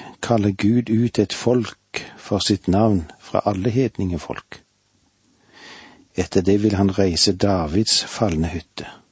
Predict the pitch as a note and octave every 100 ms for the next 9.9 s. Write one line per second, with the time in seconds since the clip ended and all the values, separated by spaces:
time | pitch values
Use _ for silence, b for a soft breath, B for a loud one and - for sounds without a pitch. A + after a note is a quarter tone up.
0 | _ _ _ _ _ B B B B -
1 | E2 D#2+ E2+ E2 - - E2 - G2+ E2+
2 | D#2+ F#2+ - F#2+ E2 E2 A2+ G#2+ - F2
3 | - _ _ b b b b b - A#2
4 | G#2+ F2 - C3 A2+ A2+ F2 D2 D2+ F2
5 | - - - D2+ - _ _ _ _ _
6 | _ _ _ B B B B _ G2 A2
7 | G#2 F2+ A#2 A#2+ A#2 - A#2 F#2 G2+ A2
8 | A#2 G#2+ G2 F2+ E2 - A#2+ G2 F2+ F2+
9 | A2+ G#2+ - - - A2+ B2 - -